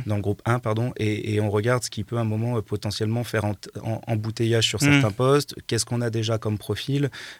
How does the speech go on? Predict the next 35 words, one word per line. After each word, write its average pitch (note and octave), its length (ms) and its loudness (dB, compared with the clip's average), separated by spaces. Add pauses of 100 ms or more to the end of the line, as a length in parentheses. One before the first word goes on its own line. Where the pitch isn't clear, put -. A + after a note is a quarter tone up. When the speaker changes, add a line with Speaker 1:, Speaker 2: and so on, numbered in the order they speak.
Speaker 1:
Euh, G#2 260 4
voilà, A2+ 220 4
il G#2 100 2
est G#2 100 -2
très, - 200 -2
très - 180 -2
proche A2+ 260 -2
du - 120 -8
staff G#2+ 240 -2
de G#2 80 -4
l'équipe G2+ 360 -6
une A#2+ 160 -2
sur G#2 220 -6
ça. B2+ 240 2
Il A#2+ 60 0
y G#2 40 0
a F#2+ 40 -2
Franck - 260 -8
Michelin A2 340 -2
aussi, A2 280 -4
hein, G#2+ 100 -2
Speaker 2:
Mm. D3 380 4
Speaker 1:
qui, - 400 -12
euh, - 200 -6
qui - 140 -4
bosse A2 220 2
sur - 180 -4
cette, - 280 -4
euh, G2+ 140 2
partie-là. A#2 560 0
Jean-Olivier G#2 460 -2
Chamon A2 320 0
qui A2 160 -6
l'a G2+ 80 0
rejoint. A2 440 0